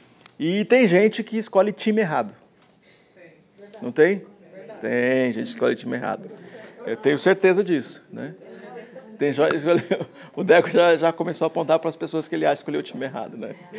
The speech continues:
Então, tem, ah, e tem algumas escolhas dessas, né? É, agora, quem escolheu,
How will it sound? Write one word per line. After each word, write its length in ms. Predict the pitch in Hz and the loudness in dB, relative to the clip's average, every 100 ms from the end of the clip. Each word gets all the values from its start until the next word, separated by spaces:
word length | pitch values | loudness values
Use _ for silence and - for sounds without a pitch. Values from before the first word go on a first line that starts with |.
| - - - - | -16 -16 -18 -14
Então, 300 | 123 196 208 | 6 10 10
tem, 320 | 220 233 202 | 10 8 6
ah, 180 | 151 160 | 6 6
e 100 | 170 | 6
tem 160 | 170 226 | 8 10
algumas 300 | 233 233 262 | 10 8 4
escolhas 340 | 247 240 226 | 6 8 10
dessas, 380 | 180 185 165 120 | 10 8 8 0
né? 180 | 139 185 - _ _ - - - - - | -4 -6 -10 _ _ -14 -12 -12 -10 2
É, 320 | 151 156 160 | 6 8 10
agora, 260 | 160 214 226 | 10 8 8
quem 220 | 240 285 | 6 4
escolheu, 680 | - 233 196 180 156 120 | 6 6 8 6 4 0